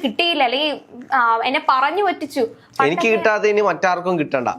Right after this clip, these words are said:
Speaker 1: അല്ലേ, എനിക്ക് കിട്ടിയില്ല, എന്നെ പറഞ്ഞു പറ്റിച്ചു എന്നുള്ള ഒരു ദേഷ്യം കൊണ്ട്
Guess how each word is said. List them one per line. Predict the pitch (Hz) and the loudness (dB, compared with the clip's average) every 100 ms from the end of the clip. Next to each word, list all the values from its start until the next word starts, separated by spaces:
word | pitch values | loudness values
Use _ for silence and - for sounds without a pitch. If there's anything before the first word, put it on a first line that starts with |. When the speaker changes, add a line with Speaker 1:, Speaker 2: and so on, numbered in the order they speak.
| - _ _ _ _ _ 381 | -10 _ _ _ _ _ -4
Speaker 1:
അല്ലേ, | 285 | -4
എനിക്ക് | 208 247 330 311 | -4 -8 -12 -8
കിട്ടിയില്ല, | 277 339 392 349 | -6 -2 0 0
എന്നെ | 294 359 | 0 0
പറഞ്ഞു | 285 294 359 | 0 0 -2
പറ്റിച്ചു | 339 349 339 | -4 -6 -6
എന്നുള്ള | 339 330 | -2 0
ഒരു | 320 | 0
ദേഷ്യം | 269 262 269 320 311 | 0 -2 -2 -2 0
കൊണ്ട് | 302 311 | 0 -2